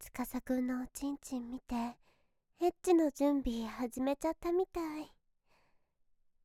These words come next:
大好きな司くんが勃起してるの見て、私も興奮してきちゃったみた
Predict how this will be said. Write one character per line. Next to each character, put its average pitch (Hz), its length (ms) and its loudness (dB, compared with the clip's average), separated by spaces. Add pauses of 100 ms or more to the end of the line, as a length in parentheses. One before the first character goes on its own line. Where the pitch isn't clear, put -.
大 262 280 4
好 - 120 -14
き 254 120 0
な 220 140 -4
司 - 420 -8
く - 160 -4
ん 254 100 -2
が 254 120 -4
勃 240 280 0
起 262 140 -8
し - 60 -18
て 285 140 0
る 302 120 0
の 285 120 -2
見 254 160 -8
て、 - 320 -8 (680)
私 226 400 -4
も 262 180 2
興 277 240 2
奮 330 260 0
し - 60 -12
て 359 120 -12
き - 120 -14
ち - 100 -6
ゃ 392 60 2
っ - 80 -6
た 302 100 0
み 269 140 0
た - 140 -12